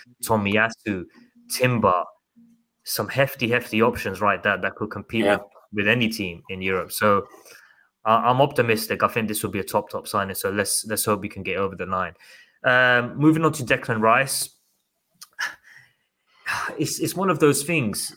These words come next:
Speaker 1: like, it's back and forth, back and forth right now with West Ham United and Arsenal. We're, we're offering bids, they're getting rejected. But in my eyes, I've,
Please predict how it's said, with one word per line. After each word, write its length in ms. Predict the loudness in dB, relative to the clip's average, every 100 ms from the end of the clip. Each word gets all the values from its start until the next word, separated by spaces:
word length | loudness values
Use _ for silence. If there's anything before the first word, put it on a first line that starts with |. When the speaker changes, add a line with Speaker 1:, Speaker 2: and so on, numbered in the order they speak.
| 0
Speaker 1:
like, 360 | 4 4 2
it's 120 | -8
back 280 | -2 -2 0
and 100 | -8
forth, 300 | -4 -2 -2
back 220 | -2 -2
and 100 | -6 -4
forth 280 | -4 0
right 180 | 2 2
now 180 | 2 0
with 120 | 0
West 180 | -4 -2
Ham 160 | -4 -2
United 360 | -2 0 0
and 120 | 0
Arsenal. 500 | 0 0 -2 -8 -10 -14 -20 -20 _ _ _ 0
We're, 220 | 2 2
we're 180 | 2 2
offering 480 | 2 0 0 0
bids, 540 | 2 2 2 0 -6 -8 _ _ -12
they're 140 | -4
getting 280 | -2 -2 0
rejected. 720 | -2 0 -2 -4 -6 -6 -6 -12 -20 -16 -4
But 140 | 0
in 100 | 2
my 220 | 4 4
eyes, 380 | 4 4 2 2
I've, 160 | -2